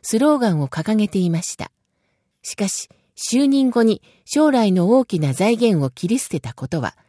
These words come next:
次の世代に負担を押し付けないという方針に逆行していると判断せざるを得ません。回答。市長就任後、長期財政推計を含め、様々な資料やデータを確認しており、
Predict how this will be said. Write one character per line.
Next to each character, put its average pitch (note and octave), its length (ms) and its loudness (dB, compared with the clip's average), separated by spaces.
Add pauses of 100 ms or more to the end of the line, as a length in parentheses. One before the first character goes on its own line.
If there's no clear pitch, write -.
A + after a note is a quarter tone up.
(320)
次 A#3+ 320 -2
の F#3 160 0
世 E3+ 160 -2
代 G3 260 2
に F3+ 220 0 (160)
負 - 100 -20
担 C#4 320 0
を - 100 -2
押 F3+ 120 0
し - 100 -6
付 - 240 -2
け D#4 60 4
な A#3+ 120 2
い F#3+ 100 0
と E3 120 -2
い C#3+ 160 -2
う C#3 60 0
方 A3+ 240 -2
針 G3+ 240 -4
に F#3 260 0 (300)
逆 E3 240 -4
行 C#4 180 -2
し - 140 -8
て C#4 160 0
い - 20 -2
る B3 120 -4
と D3 120 -4
判 C4+ 300 -2
断 D3+ 160 -2
せ F3 160 -4
ざ A#3 120 0
る D#3+ 200 0
を B2+ 80 -2
得 C3+ 120 -2
ま F#3 140 0
せ F#3 240 -4
ん。 B2 140 -6 (1200)
回 G3 200 -4
答。 E3+ 480 -2 (580)
市 - 120 -16
長 D4+ 180 2
就 A3 320 -2
任 G3+ 260 2
後、 F#3 220 -2 (340)
長 D#4 240 0
期 D3 160 -4
財 A#3 200 0
政 C#4+ 280 -2
推 C#4+ 240 -2
計 E3 220 0
を C#3 80 -2
含 - 260 -4
め、 C3 140 0 (320)
様 C4+ 320 0
々 G3 240 0
な D#3 100 -2
資 - 220 -6
料 G#3+ 200 2
や B2+ 220 -4
デ G#3+ 140 4
ー - 40 -6
タ A3 200 -2
を F#3+ 40 -4
確 G3 280 -4
認 G#3+ 180 0
し - 140 -8
て F3+ 100 -6
お D3+ 140 -6
り、 - 120 -12